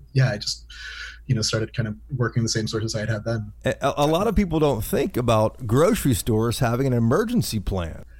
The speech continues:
Speaker 1: Yeah, the thing that makes H E B unique, I think, is that it's not just an emergency plan. It really is a, a full-time,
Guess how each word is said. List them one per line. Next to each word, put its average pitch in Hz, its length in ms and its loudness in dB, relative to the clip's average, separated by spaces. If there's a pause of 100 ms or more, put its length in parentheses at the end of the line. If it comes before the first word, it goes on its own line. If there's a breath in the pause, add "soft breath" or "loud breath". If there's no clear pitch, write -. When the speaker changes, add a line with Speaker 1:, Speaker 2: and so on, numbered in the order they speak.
(280 soft breath)
Speaker 1:
Yeah, 190 600 4
the 180 120 2
thing 330 200 4
that 359 240 0
makes 254 240 2
H 220 260 2
E 196 40 0
B 190 100 0
unique, 151 520 6
I 143 80 4
think, 131 260 4
is 135 260 6
that 135 180 6
it's 139 160 4
not 180 160 2
just - 220 -2
an 156 80 6
emergency 135 460 4
plan. 123 500 0
It 135 60 4
really 160 260 4
is 135 180 6
a, 113 460 2
a 113 60 0
full-time, 113 680 -2